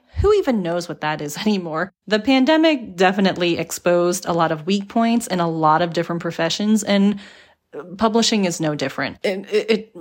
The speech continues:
you know, long story, but it definitely showed some weak spots. And the probabilities now, I mean, who even knows? But the possibility of writing a book,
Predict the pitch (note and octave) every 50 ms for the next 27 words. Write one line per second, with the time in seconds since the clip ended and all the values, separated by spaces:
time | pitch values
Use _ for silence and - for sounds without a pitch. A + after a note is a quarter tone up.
0 | E3+ - A3 G#3 F#3+ D3+ - D#3 G3 G#3 G#3 F3+ F3 F3+ F#3 E3+ - - E3+ D#3
1 | D3 D3 E3 F3+ F3+ - A3+ G#3+ G#3+ G#3+ - A3 G#3 G#3 A3 G#3+ G#3 - G3 G3
2 | - - F3 E3 D#3 D#3+ D#3+ - - F3 E3+ D#3+ D#3 D3+ C#3+ - - - D#3+ D#3+
3 | D#3+ A2 - - - - - _ _ _ - F#3+ F#3+ F3+ - - - A#3+ B3 C4+
4 | G#3 G3 G3 G3+ A3 A3+ A#3+ B3 A#3+ - C4 C4+ C4+ C4+ C4+ C4+ C#4 - - -
5 | - - - - - G#3 G#3 G#3 G3+ G3 G3 G3+ G3+ F#3+ F3 E3 D#3 D#3+ D#3 D3+
6 | C#3+ C3+ C3+ D3+ D#3 - - _ _ _ _ _ _ _ - G#3+ G3 A3+ - -
7 | G#3 G3 - - B3 C4 C4+ C4 - A#3 G3 F#3+ - G#3+ A3+ A#3 B3 A#3 G3 E3
8 | D3 D3 E3 D#3+ - _ _ _ _ _ _ - _ - G3+ G3+ G3 F#3+ F#3+ F#3
9 | F3 F#3+ G3 G3 - _ _ _ _ _ _ _ _ _ _ - F3 E3 F#3 G3
10 | G#3+ A#3+ B3 A#3+ A3+ G3+ F3 D#3 F#3 F3+ D3+ - - - -